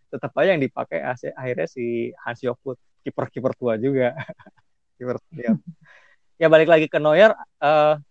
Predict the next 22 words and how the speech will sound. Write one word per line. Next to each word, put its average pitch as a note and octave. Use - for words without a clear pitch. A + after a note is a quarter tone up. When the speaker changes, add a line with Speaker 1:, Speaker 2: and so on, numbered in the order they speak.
Speaker 1:
si E3
Oliver D3+
Kahn F3
bilang C3+
bahwa A2
yang C#3+
penting E3
itu G3+
tantangannya D3
adalah B2+
menjaga C#3
konsistensi B2
pada A#2+
saat C#3
bermain A#2+
di C#3
level B2
atas. A#2+
Nah, G#2+
yang A2
kita -
tahu, C#3